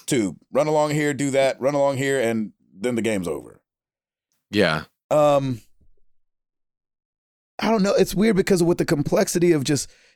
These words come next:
Speaker 1: technology and how this thing grows and storytelling changes, I don't think I miss it. I think I like that we've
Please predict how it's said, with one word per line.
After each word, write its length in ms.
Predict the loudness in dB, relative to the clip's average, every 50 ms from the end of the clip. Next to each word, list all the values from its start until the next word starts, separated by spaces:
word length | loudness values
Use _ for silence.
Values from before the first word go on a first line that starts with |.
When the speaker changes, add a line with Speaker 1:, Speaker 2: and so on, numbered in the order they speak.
| _ -4
Speaker 1:
technology 640 | -2 -2 -2 0 0 0 2 2 2 0 -2 -2
and 80 | -2 -2
how 160 | 0 0 0
this 160 | 0 -2 -4
thing 240 | -2 -4 -4 -2 -2
grows 440 | -2 0 2 4 4 4 2 0 0
and 100 | -2 -4
storytelling 720 | -4 -4 -2 -2 0 0 -2 -2 -2 -2 0 0 -2 -4
changes, 600 | -4 -4 -4 -4 -4 -4 -4 -4 -4 -4 -4 -6 -10 _ _ _ _ _ _ _ -2
I 80 | -2 0
don't 140 | 0 -2 -2
think 240 | -2 -4 -2 2 2
I 100 | 2 2
miss 300 | 2 0 -2 -2 -4 -6
it. 160 | -8 -10 -12 _ _ _ _ _ _ _ -4
I 80 | -4 -2
think 240 | 0 0 -2 0 0
I 40 | 0
like 360 | 0 2 2 0 0 0 0
that 180 | -2 -2 0
we've 320 | 0 0 -2 -2 -4 -6